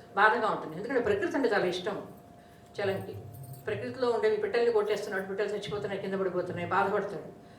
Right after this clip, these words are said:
కానీ అతను ఆపడానికి నేనెవరు అనుకుంటాడు. ఇప్పుడు తర్వాత కొంతసేపు ఆలోచించి, పిట్టల్ని, మృగాలని చదువుతున్న వాడిని నేను తిడుతున్నా, కానీ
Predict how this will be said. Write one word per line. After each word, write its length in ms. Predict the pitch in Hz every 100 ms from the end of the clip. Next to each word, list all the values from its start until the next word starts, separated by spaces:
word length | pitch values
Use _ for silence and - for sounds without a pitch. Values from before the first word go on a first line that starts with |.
| - -
కానీ 180 | 226 226
అతను 180 | 208
ఆపడానికి 400 | 196 202 214 202
నేనెవరు 400 | 196 185 185 185
అనుకుంటాడు. 440 | 180 - 160 165 196
ఇప్పుడు 460 | - - - 160
తర్వాత 400 | 190 208 208 233
కొంతసేపు 400 | 214 202 208 185
ఆలోచించి, 640 | 180 196 196 180 202 277 - - - - - - -
పిట్టల్ని, 500 | 220 - 269 254 247
మృగాలని 840 | 247 185 196 233 226 220 226 220 - -
చదువుతున్న 440 | 190 202 220 214 190
వాడిని 200 | 202 233
నేను 140 | 190
తిడుతున్నా, 360 | 185 175 180 151 156 - - - - - - - -
కానీ 260 | 220 233